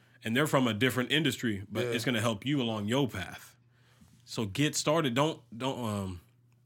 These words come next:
Speaker 2: Don't wait, man.
Speaker 1: that's, that's the problem. Like, we think we have time. No.
Speaker 2: Yeah, you don't have time. <laughs> Ti-, that's our
Speaker 1: It's,
Speaker 2: enemy.
Speaker 1: it's like a balance.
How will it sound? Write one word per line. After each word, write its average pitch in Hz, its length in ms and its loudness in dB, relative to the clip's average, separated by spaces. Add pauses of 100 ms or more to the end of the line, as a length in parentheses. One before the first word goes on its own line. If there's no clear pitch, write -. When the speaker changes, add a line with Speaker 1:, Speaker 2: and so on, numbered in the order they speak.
(760)
Speaker 2:
Don't 131 180 0
wait, 123 220 0
man. 113 340 -6
Speaker 1:
that's, 135 320 -2
that's 139 180 0
the - 80 0
problem. 127 460 2 (300)
Like, 117 140 0
we 131 100 2
think 156 200 2
we 127 100 4
have 110 140 2
time. - 240 -8
No. 147 220 -2
Speaker 2:
Yeah, 135 180 0
you 120 120 -4
don't 143 140 2
have 135 140 2
time. - 360 -6
<laughs> - 480 -20
Ti-, 160 80 2
that's - 180 4
our 139 80 4
Speaker 1:
It's, 151 100 4
Speaker 2:
enemy. 175 220 4
Speaker 1:
it's 143 100 4
like 180 100 6
a 135 80 6
balance. 127 600 2